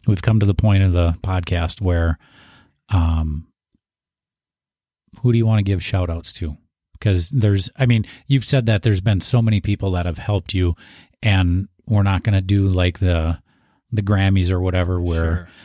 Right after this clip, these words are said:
Speaker 1: you know, it's just gonna be like, I'm gonna have to play music to get you to shut up to talk about giving shout outs. But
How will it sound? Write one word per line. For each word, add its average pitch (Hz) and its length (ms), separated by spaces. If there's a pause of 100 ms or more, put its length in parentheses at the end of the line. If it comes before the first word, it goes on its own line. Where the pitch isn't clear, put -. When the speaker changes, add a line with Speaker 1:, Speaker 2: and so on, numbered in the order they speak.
(120)
Speaker 1:
you 107 120
know, 87 120
it's - 160
just 101 160
gonna 98 140
be 90 100
like, 87 220
I'm 95 80
gonna 92 100
have 90 120
to 104 60
play 90 220
music 90 380
to - 80
get - 200
you 98 60
to 85 80
shut 95 240
up 92 160
to 92 80
talk 90 300
about 90 280 (360)
giving 104 200
shout 95 300
outs. 85 180
But 98 320